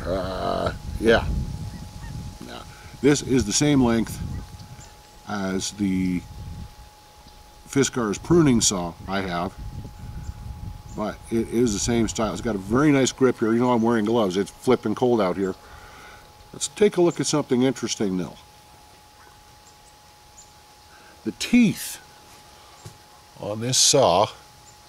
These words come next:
are somewhat asymmetric. Nice thing is that's supposed to improve the cutting. The second thing is this blade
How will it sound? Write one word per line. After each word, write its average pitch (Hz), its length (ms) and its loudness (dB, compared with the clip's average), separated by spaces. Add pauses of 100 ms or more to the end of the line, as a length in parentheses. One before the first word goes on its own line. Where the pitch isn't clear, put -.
(1300)
are 92 200 -2
somewhat 123 640 0 (180)
asymmetric. 117 880 0 (1900)
Nice 131 240 0
thing 117 160 0
is 98 140 0
that's 101 180 4
supposed 143 300 2
to 123 160 2
improve 104 380 -4
the 90 60 -8
cutting. 85 480 0
The - 60 -10
second 127 400 2
thing 120 240 0
is 117 240 2
this 120 220 2
blade 104 640 4